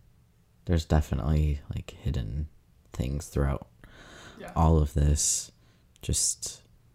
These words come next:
Speaker 1: we've talked about Kevin's,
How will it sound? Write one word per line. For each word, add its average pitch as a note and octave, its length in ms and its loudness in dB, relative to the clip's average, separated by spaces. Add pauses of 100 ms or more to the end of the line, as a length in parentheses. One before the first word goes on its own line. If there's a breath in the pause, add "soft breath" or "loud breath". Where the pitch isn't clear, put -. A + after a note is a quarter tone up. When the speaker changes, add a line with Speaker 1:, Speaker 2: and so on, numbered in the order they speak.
(680)
Speaker 1:
we've D#2+ 160 4
talked D2 320 2
about D2 400 -2 (480)
Kevin's, D#2 1000 0